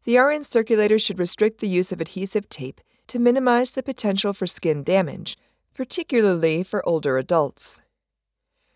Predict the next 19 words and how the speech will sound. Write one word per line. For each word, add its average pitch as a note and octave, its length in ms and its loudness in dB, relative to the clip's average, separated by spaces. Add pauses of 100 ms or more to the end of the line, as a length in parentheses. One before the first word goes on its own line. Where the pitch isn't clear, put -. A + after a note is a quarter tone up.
(140)
Researchers C4+ 600 -4
studied F#3+ 380 0
blister G3 360 -2
formation F#3 600 -2
after D#3 260 -2
surgical E3 420 -2
dressings D3+ 520 -4
were C#3 140 -4
applied, G#3 580 -8 (400)
using G#3+ 340 2
either A3+ 260 2
non-stretchable A#3 800 2
silk C#4 420 0
tape C#3 380 -8 (320)
or - 140 -4
perforated G#3 580 2
stretchable D3+ 500 -4
cloth F#3 360 -2
tape. - 340 -14